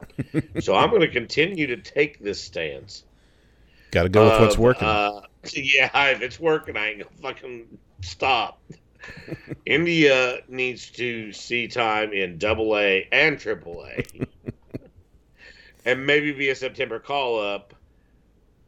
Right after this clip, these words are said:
Speaker 2: because if I talk shit about him, he keeps raking. So we're just gonna go with that.
Speaker 1: <laughs> Yeah, go
Speaker 2: If
Speaker 1: with
Speaker 2: that
Speaker 1: what
Speaker 2: makes any
Speaker 1: works.
Speaker 2: sense. <laughs> Yeah.
Speaker 1: <laughs> So
Speaker 2: I, I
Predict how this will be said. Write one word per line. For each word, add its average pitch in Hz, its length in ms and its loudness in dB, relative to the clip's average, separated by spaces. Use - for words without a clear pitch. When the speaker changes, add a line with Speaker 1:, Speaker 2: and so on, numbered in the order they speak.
Speaker 2:
because 98 1900 -4
if 101 240 0
I 101 160 2
talk 101 320 -2
shit 117 260 -2
about 104 340 0
him, 90 280 -4
he 104 140 -14
keeps 98 360 -10
raking. 85 600 -4
So 117 480 4
we're 127 180 4
just 170 160 -4
gonna 202 140 6
go 180 160 8
with 170 140 6
that. 123 340 2
Speaker 1:
<laughs> - 120 -8
Yeah, 92 160 0
go 98 140 2
Speaker 2:
If 113 60 4
Speaker 1:
with 120 100 6
Speaker 2:
that 113 60 4
Speaker 1:
what - 0 -
Speaker 2:
makes 104 220 6
any 80 180 0
Speaker 1:
works. 110 100 -14
Speaker 2:
sense. 110 320 -14
<laughs> - 800 -18
Yeah. - 320 -10
Speaker 1:
<laughs> - 60 -4
So 123 480 6
Speaker 2:
I, 131 220 6
I - 60 -4